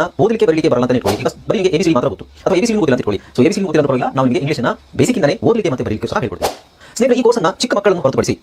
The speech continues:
ಬೇರೆ ಯಾರು ಬೇಕಾದ್ರೆ ಈ ಕೋರ್ಸ್‌ಗೆ ಜಾಯಿನ್ ಆಗ್ಬೋದು. ನಿಮ್ಮ ಕೆಲವು ಸ್ನೇಹಿತರೆ ತಡ ಯಾಕೆ? ಈ ಸ್ಪೋಕನ್ ಇಂಗ್ಲಿಷ್ ಕೋರ್ಸ್ ಮತ್ತು ಇಂಗ್ಲಿಷ್ ಬೇಸಿಕ್ ರೀಡಿಂಗ್ and ರೈಟಿಂಗ್ ಕೋರ್ಸ್‌ನ ಜಾಯಿನ್ ಆಗಬೇಕು ಅಂತ ಆಸಕ್ತಿ ಇರೋರು ಈ ಕೂಡಲೇ ನಿಮ್ಮ ಫೋನ್ ತೆಗೆದುಕೊಳ್ಳಿ ಹಾಗೂ ಇಲ್ಲಿ ಬರ್ತಿರುವಂತಹ ನಂಬರ್‌ಗೆ ಅಥವಾ ಕೆಳಗಡೆ ಬರ್ತಾ ಇರುವಂತಹ ನಂಬರ್‌ಗೆ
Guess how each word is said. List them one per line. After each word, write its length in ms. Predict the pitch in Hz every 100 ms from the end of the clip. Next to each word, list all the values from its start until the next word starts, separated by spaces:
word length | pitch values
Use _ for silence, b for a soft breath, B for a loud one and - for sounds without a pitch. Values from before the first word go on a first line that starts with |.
| 120
ಬೇರೆ 140 | 160
ಯಾರು 160 | - -
ಬೇಕಾದ್ರೆ 220 | 127 143
ಈ 20 |
ಕೋರ್ಸ್‌ಗೆ 240 | 120 190
ಜಾಯಿನ್ 180 | 233 202
ಆಗ್ಬೋದು. 180 | - 202
ನಿಮ್ಮ 140 | - 160
ಕೆಲವು 160 | 160
ಸ್ನೇಹಿತರೆ 240 | 165 143 214 - -
ತಡ 100 | 139
ಯಾಕೆ? 300 | - 190 - _
ಈ 80 | 190
ಸ್ಪೋಕನ್ 180 | 254 190
ಇಂಗ್ಲಿಷ್ 140 | 165
ಕೋರ್ಸ್ 240 | 147 131 -
ಮತ್ತು 200 | 208 143
ಇಂಗ್ಲಿಷ್ 240 | 156 190
ಬೇಸಿಕ್ 220 | 151 208
ರೀಡಿಂಗ್ 180 | 131 160
and 80 | 160
ರೈಟಿಂಗ್ 160 | 120 117
ಕೋರ್ಸ್‌ನ 200 | 107 113
ಜಾಯಿನ್ 300 | - 139 170
ಆಗಬೇಕು 220 | 127 123
ಅಂತ 100 | 110
ಆಸಕ್ತಿ 320 | 98 139 127
ಇರೋರು 180 | - 156 - 180
ಈ 80 |
ಕೂಡಲೇ 180 | - 156
ನಿಮ್ಮ 120 | 135
ಫೋನ್ 120 | - 147
ತೆಗೆದುಕೊಳ್ಳಿ 340 | 160 143 165 -
ಹಾಗೂ 160 | 113
ಇಲ್ಲಿ 260 | 120 - 226
ಬರ್ತಿರುವಂತಹ 400 | 135 110 101 107 -
ನಂಬರ್‌ಗೆ 240 | 139 -
ಅಥವಾ 120 | -
ಕೆಳಗಡೆ 200 | 143 147
ಬರ್ತಾ 260 | 151 - 117
ಇರುವಂತಹ 200 | 110 107
ನಂಬರ್‌ಗೆ 280 | 110 104